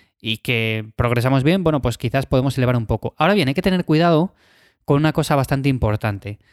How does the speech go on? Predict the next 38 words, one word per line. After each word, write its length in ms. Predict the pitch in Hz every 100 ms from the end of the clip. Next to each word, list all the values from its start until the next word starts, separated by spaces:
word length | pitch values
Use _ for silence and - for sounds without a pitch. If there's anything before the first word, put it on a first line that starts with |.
| _ _ _ _ _ _
Si 240 | - 170 151
vemos 240 | 202 233
por 260 | - 175 151
lo 100 | 131
que 120 | 131
sea 380 | 113 131 92 107 _ _
que 80 | 131
estamos 300 | 123 160 151
haciendo, 480 | 135 151 135 107 123 -
mm, 420 | 127 113 110 110 120
catorce 400 | 123 151 147 147
series, 560 | - 135 110 101 - _ _ _ _ _ _ _ _
yo 160 | 120 147
he 80 | 151
dicho 240 | 156 -
aquí 200 | 135 170
que 120 | -
podemos 240 | 127 123 127
llegar 180 | 123 135
hasta 180 | 135
las 140 | 113 110
dieciocho, 420 | 117 123 131 123
veinte, 240 | 120 131
podemos 280 | - 107 107
llegar 180 | 113 120
a 60 | 120
incluso 420 | 113 113 110 107
mucho 300 | 117 123 120
más, 180 | 135 139
pero 160 | 113
bueno, 180 | 123 104 _ _
hacemos 300 | 123 139 165
catorce 340 | 156 156 - 131
series. 400 | 123 110 110 - _ _ _
Estamos 280 | 139 - 202
progresando 480 | - 160 139 147 147
bastante 380 | 123 139 131 107
bien. 240 | 104 95